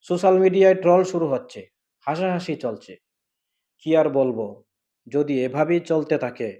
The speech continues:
একদিন হয়তো দেখা যাবে চিরকুট দিয়েই দান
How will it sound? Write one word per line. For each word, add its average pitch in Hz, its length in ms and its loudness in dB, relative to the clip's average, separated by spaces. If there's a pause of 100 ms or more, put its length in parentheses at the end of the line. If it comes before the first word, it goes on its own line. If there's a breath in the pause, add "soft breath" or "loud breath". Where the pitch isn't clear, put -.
(460)
একদিন 147 320 0
হয়তো 160 320 2
দেখা 151 260 0
যাবে 135 300 0 (880)
চিরকুট 190 500 2
দিয়েই 175 500 4
দান 151 240 0